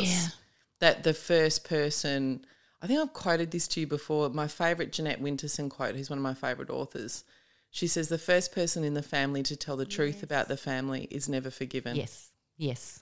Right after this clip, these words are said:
Speaker 1: I remember having that conversation with you.
Speaker 2: And
Speaker 1: Yeah.
Speaker 2: I think that's what she did,
Speaker 1: Yeah.
Speaker 2: but with the church.
Speaker 1: Yep.
Speaker 2: She was talking about pedophilia twenty years before
Speaker 1: Mm.
Speaker 2: anyone else was. So going, <laughs> that's a big pivot to Taylor Swift.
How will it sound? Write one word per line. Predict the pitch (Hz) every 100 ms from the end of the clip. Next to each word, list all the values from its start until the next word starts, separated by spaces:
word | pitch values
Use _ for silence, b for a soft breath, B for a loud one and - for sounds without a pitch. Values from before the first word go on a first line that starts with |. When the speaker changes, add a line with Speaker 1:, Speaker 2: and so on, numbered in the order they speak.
| -
Speaker 1:
I |
remember | 151 147 143
having | 147 139
that | 139
conversation | - 143 143 127 135 135
with | 127
you. | 135 - -
Speaker 2:
And | 151 151
Speaker 1:
Yeah. |
Speaker 2:
I | 143 139
think | 139 - 147 127 - 139
that's | 170 - -
what | 165
she | - 175 156
did, | 135 - - -
Speaker 1:
Yeah. | 147
Speaker 2:
but | 143
with | 143 135
the |
church. | 131 - 67 - - -
Speaker 1:
Yep. | 139 - - _ _ _ _ _ _
Speaker 2:
She | - 185 175
was | 160 151
talking | - 147 139 143 131
about | 127 127 120 - _ _
pedophilia | 185 165 - 139 127 127 120 120 - _ _ -
twenty | - 190 160
years | 143 139 131
before | - 131 - 85 73 -
Speaker 1:
Mm. | 151 135 - -
Speaker 2:
anyone | 156 147 131 127
else | 107 131 -
was. | 76 - - - - b b b b b b
So | - 156 147 143 131 - _ _ - -
going, | 185 185 -
<laughs> |
that's | 196 151 165
a |
big | 139 165 143 131
pivot | 156 139 -
to | 135
Taylor | 147 127 123
Swift. | - 135 -